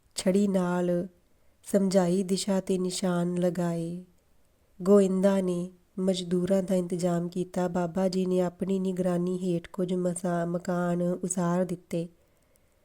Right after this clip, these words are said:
ਪੱਤਣ ਨੇੜੇ ਹੋਣ ਕਰਕੇ ਲੋਕਾਂ ਦੀ ਬੜੀ ਆਵਾਜਾਈ ਸੀ, ਇਸੇ ਲਈ ਲੋਕਾਂ ਦੀ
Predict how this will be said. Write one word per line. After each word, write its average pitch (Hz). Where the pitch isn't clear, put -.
ਪੱਤਣ 214
ਨੇੜੇ 196
ਹੋਣ 202
ਕਰਕੇ 185
ਲੋਕਾਂ 185
ਦੀ 190
ਬੜੀ 185
ਆਵਾਜਾਈ 175
ਸੀ, 190
ਇਸੇ 190
ਲਈ 185
ਲੋਕਾਂ 185
ਦੀ 175